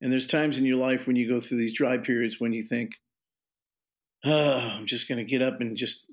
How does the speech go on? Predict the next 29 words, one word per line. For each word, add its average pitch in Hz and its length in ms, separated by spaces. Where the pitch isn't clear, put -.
you 127 140
know, 120 300
go 127 220
at 135 180
it 131 80
again." 127 360
And, 113 240
you 123 100
know, 113 80
you 113 180
leave 123 180
the 113 80
prayer 123 300
behind. 120 440
And, 104 180
but 127 100
I'll 131 100
tell 143 180
you, 131 100
man, 117 220
if, 110 80
i-, - 120
if - 560
you 135 60
don't 135 160
make 131 200
it 123 60
a 123 40
priority, 123 720